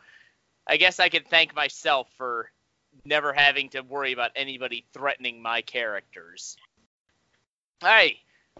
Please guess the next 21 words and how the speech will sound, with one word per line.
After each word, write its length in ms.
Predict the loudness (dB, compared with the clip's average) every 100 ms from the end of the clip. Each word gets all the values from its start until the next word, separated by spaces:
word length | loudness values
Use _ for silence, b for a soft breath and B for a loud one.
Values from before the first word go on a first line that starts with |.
| -2
we're 100 | 0
gonna 240 | 2 0
say 240 | 2 2 2
here, 220 | 2 4
I 120 | 4
will 260 | 4 -2 -2
admit 380 | -2 -2 -4 -4
that 120 | -4
we 140 | -6
did 160 | -2 0
have 220 | 2 0
some 100 | -2
technical 540 | -2 -2 -2 -12 -14 -12
difficulties, 600 | -12 -12 -16 -18 -16 -12
everybody. 600 | -12 -12 -12 -10 -10 -12 -10
Uh, 200 | -8 -6
Woven's 500 | 2 2 4 -2 -4
laptop 760 | 2 6 6 2 2 4 4 _ _ _ _ -12
unexpectedly 800 | -6 -6 -6 -6 -6 -8 -14 -6
powered 480 | 0 0 0 -4
down. 420 | 2 4 4 0